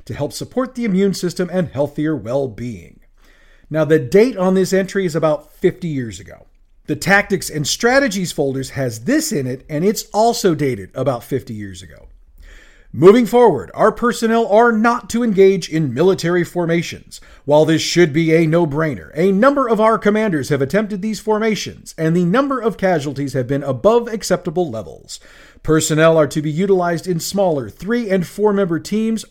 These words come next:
or as snipers and or guerrillas acting in hit and run capacities. Only if the scenario favors our side should larger numbers be used.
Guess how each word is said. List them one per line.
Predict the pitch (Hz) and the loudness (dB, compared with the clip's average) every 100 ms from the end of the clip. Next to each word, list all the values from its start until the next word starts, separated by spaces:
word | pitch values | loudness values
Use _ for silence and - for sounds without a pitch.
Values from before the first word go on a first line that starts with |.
| - | -2
or | 240 269 254 | 2 2 2
as | 226 226 | -2 -4
snipers | - 220 214 214 - | -2 -2 -2 -4 -2
and | 185 180 | -2 2
or | 160 147 | 0 2
guerrillas | 165 214 214 147 139 - | 0 0 0 0 -4 -6
acting | 156 160 165 156 | -6 -2 -4 -2
in | 139 | -2
hit | 127 180 190 | 0 0 0
and | 190 156 | -2 -2
run | 135 143 | -2 -2
capacities. | 135 147 139 131 - 92 80 - - - - - - | -4 -4 -4 -4 -6 -14 -18 -20 -20 -20 -20 -14 2
Only | 262 294 196 | 4 6 4
if | 143 | 0
the | 139 135 | -2 -4
scenario | 156 180 226 196 180 | -2 0 2 2 2
favors | 180 175 160 139 | 2 2 0 -4
our | 110 | -6
side | - 220 208 214 196 - | 0 2 2 0 -2 -6
should | - 175 | -2 0
larger | 147 202 220 165 175 160 | 4 4 2 0 -6 -2
numbers | 139 131 135 131 | -2 0 -2 -6
be | 110 113 | -10 -12
used. | 107 98 98 80 - - | -10 -10 -12 -14 -20 -20